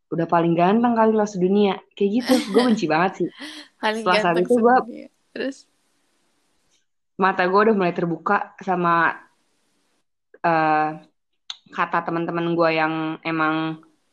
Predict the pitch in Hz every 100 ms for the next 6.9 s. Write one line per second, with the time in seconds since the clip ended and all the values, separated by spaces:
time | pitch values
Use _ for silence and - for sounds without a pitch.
0 | _ _ _ _ _ _ 175 185 196 226
1 | 233 185 165 196 170 175 180 175 196 185
2 | 170 165 170 175 180 170 156 151 151 151
3 | 156 _ 175 175 214 220 - _ - 175
4 | 175 170 175 170 170 170 170 185 226 220
5 | - _ _ 190 254 262 220 220 180 165
6 | 156 151 - - - 185 185 170